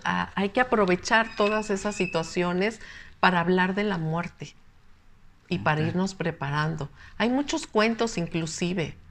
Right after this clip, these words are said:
Speaker 2: ¿Oh, sí? No
Speaker 1: Sí,
Speaker 2: sabía.
Speaker 1: hay cuentos
Speaker 2: <laughs>
Speaker 1: sobre la muerte y dependiendo de la edad,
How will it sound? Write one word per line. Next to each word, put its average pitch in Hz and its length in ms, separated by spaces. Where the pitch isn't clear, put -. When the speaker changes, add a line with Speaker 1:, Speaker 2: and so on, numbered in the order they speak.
Speaker 2:
¿Oh, 147 60
sí? - 140
No 269 80
Speaker 1:
Sí, - 220
Speaker 2:
sabía. 294 320
Speaker 1:
hay 262 120
cuentos 285 360
Speaker 2:
<laughs> - 20
Speaker 1:
sobre 208 260
la 190 140
muerte 240 680
y 202 160
dependiendo 196 600
de 240 140
la 196 100
edad, 196 280